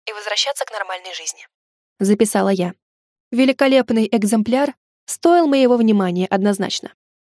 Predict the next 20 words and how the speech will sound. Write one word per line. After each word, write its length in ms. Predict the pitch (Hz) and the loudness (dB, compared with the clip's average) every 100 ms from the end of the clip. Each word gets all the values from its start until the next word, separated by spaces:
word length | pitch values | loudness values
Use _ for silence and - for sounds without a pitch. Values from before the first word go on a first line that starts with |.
| - | -2
Наши 300 | 269 262 247 | 0 2 0
орбиты 440 | 233 233 269 240 | 0 0 0 0
случайно 380 | 214 208 220 220 | 0 0 0 2
пересеклись, 640 | 233 226 254 262 226 - _ _ - | 0 0 -4 -2 -4 -4 _ _ -2
и 100 | 262 | 2
мы 120 | 262 | 4
разлетелись, 520 | 240 240 226 285 240 | 4 0 0 0 0
как 160 | 226 - | -2 -2
кометы 360 | 262 269 254 | 0 0 0
в 40 | 180 | 0
бескрайнем 520 | 196 - 202 185 214 | -2 0 -2 0 0
космосе. 520 | 220 196 175 - 208 _ _ - | -2 -4 -4 -6 -8 _ _ -4
Лёгкое 440 | 262 381 - - 262 | 2 2 0 0 0
сожаление 580 | 247 214 226 277 269 247 | 2 2 2 2 2 0
коснулось 480 | 220 - 247 233 | -2 0 0 0
чего-то 340 | - 208 214 208 | 0 0 0 0
в 60 | |
районе 300 | 202 196 185 | 0 2 0
груди. 400 | 190 196 180 - _ _ _ _ - | 2 0 0 -10 _ _ _ _ -8
Видимо, 560 | 226 294 269 262 247 | 0 2 2 0 -2